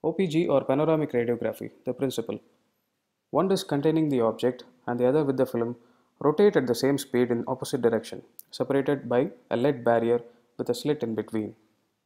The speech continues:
The X-ray beam passes through the slit when the object and the film meet in the center.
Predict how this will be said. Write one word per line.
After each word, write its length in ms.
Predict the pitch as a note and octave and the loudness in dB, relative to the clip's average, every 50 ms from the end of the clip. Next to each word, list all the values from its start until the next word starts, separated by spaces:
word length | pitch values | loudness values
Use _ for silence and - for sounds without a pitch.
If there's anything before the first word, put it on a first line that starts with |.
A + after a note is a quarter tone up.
| _ _ _ _ _ _ _ _ _ _ _ _ _ _ _ _ _ _ _ _ _ _ _ _ _ _ _ _ _ _ _ _ _ _ _ _ _ _ _ _ _ _ _ _ _ _ _ - | _ _ _ _ _ _ _ _ _ _ _ _ _ _ _ _ _ _ _ _ _ _ _ _ _ _ _ _ _ _ _ _ _ _ _ _ _ _ _ _ _ _ _ _ _ _ _ 0
The 160 | C#3 C#3+ - | 2 4 4
X-ray 320 | D#3+ F3+ - - - A3+ G#3 | 4 2 -2 2 2 4 4
beam 220 | E3 D#3+ D#3 C#3 | 4 2 2 2
passes 560 | - - B2 C3 C3 - - B2+ B2 - - - _ _ _ _ _ _ _ _ - | 2 4 4 4 4 2 -2 -4 -4 -4 -10 -20 _ _ _ _ _ _ _ _ -6
through 200 | - C#3+ F3 G3+ | 0 2 4 4
the 100 | F3 D3+ | 4 4
slit 400 | - - B2 A#2+ B2+ B2 - - _ _ _ _ _ _ _ _ _ _ _ _ - | 2 2 0 0 0 -2 -4 -20 _ _ _ _ _ _ _ _ _ _ _ _ 2
when 180 | C3 C#3 C#3 | 2 2 4
the 120 | B2+ C3 - | 4 4 4
object 420 | C3 D3+ E3 D#3 F3 E3+ E3 - - | 6 4 4 4 0 -2 -2 0 -2
and 180 | B2+ C#3 D3+ D#3 | 0 0 2 0
the 60 | C#3 | -2
film 400 | - - B2 B2+ B2+ B2 - A#2+ | 0 0 0 0 0 -2 -2 -2
meet 200 | B2+ C3 B2+ - | -2 -2 -2 -2
in 60 | A#2+ | -2
the 100 | A#2+ A#2 | -4 -4
center. 380 | - - A2 G#2 - G2 F#2+ | -4 -4 -8 -6 -6 -8 -8